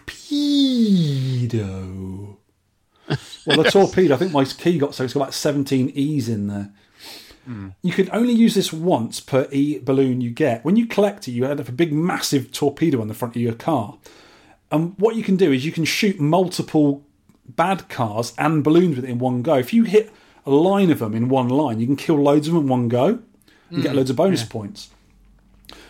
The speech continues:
Speaker 1: When there aren't many balloons left on the road, a multicoloured balloon appears and a, an audio sound will tell you it's there.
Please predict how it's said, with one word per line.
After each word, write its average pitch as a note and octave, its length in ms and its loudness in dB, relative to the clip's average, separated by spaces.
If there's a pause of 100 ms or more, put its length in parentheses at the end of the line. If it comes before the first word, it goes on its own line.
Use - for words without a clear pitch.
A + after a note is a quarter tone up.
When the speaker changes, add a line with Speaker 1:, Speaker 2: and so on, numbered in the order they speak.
(100)
Speaker 1:
When G#3 180 4
there A#3 100 0
aren't A3 300 0
many F#3 180 2
balloons D#3 400 2
left F3 380 0
on B2 100 -2
the A2 80 0
road, G#2+ 480 -6 (460)
a B2 80 -4
multicoloured G3 720 0
balloon A#2 320 0
appears A2 500 -2
and A#2+ 160 -4
a, A#2+ 380 -2
an C3+ 100 0
audio C3+ 400 2
sound B2 460 0
will A#2 100 -2
tell C3+ 260 0
you A#2 120 2
it's - 180 -6
there. A#2+ 380 0